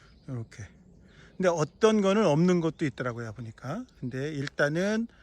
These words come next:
시무나무 같은 경우는 요렇게 날카로운 가시가 이렇게 있다라는 거. 그래서 무시무시합니다. 아, 시무나무. 이 시무나무 같은 경우는요, 원래 이제 스무나무라고 했다라고 그래요. 스무나무가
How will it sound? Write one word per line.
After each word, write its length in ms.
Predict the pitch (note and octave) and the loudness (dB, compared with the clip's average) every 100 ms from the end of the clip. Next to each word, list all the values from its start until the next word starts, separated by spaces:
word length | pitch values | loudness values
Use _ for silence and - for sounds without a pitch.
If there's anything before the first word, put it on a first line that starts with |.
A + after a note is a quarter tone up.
| - - - | -20 -20 -10
시무나무 540 | - B3+ B3+ A3+ F#3+ | -4 0 2 2 0
같은 260 | D#3 C3+ D3+ | -2 -4 -6
경우는 220 | C#3 C#3 | -4 -4
요렇게 380 | B2+ B2+ - A#2+ | -6 -8 -10 -10
날카로운 680 | - C#3+ - E3+ F3 D3 | -8 -10 -6 -4 -2 -2
가시가 640 | B2 B2+ A#2+ D3+ B2+ B2+ B2+ | -6 -8 -8 -6 -4 -4 -4
이렇게 320 | A#2 - B2 | -8 -10 -12
있다라는 440 | - C3 B2 A#2+ | -10 -8 -8 -8
거. 80 | B2 | -10
그래서 200 | B2+ B2+ | -8 -6
무시무시합니다. 880 | B2+ D3+ G3 D#3+ C#3+ B2+ D3 D#3 A#2+ - _ - - _ _ _ | -4 -2 -2 -2 -2 -4 -4 -8 -10 -14 _ -20 -20 _ _ _
아, 180 | B2 A2+ - _ | -20 -20 -20 _
시무나무. 840 | - - F#3 F3 D#3 A#2 A#2 F3 A#3+ _ - - - - | -16 -10 -6 -6 -6 -8 -8 -8 -10 _ -20 -20 -16 -6
이 200 | D#3+ D#3 | -4 -4
시무나무 600 | - - C4+ C#4+ A#3+ A3 | -6 -4 -2 2 2 2
같은 280 | F3+ - F3+ | 0 -2 -2
경우는요, 600 | D#3 C#3 C3 D3 G3 A2+ F2 _ _ _ _ _ _ _ _ _ _ | -2 -2 -2 -2 -2 -2 -8 _ _ _ _ _ _ _ _ _ _
원래 320 | G3 C#3+ D#3 D#3 | -4 0 4 2
이제 160 | C#3 | 2
스무나무라고 960 | C3 - C#4 C#4+ B3+ A3+ G3+ F3 D#3 D3+ | -4 0 0 2 0 0 -2 -4 -4 -6
했다라고 400 | - F3+ D#3 A#2+ | -4 -2 -2 -2
그래요. 320 | C3 A#2 D3+ | -4 -4 -8
스무나무가 880 | E3 A3+ A3+ G#3 D#3+ C3+ F3 E3 | -6 -2 -2 -2 -2 -4 -2 -2